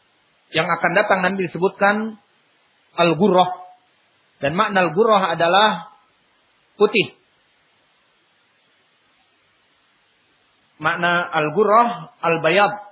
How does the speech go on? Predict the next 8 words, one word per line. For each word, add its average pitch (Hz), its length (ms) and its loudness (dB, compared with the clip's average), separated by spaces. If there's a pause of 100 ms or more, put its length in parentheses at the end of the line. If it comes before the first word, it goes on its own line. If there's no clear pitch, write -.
(200)
putih. 190 360 -4 (800)
Maka 139 240 -2
maknanya 226 680 -2 (680)
siam 226 640 -2 (2000)
fi 196 480 -2 (400)
ayami 208 560 2
layalil 185 640 0
ghur 214 240 0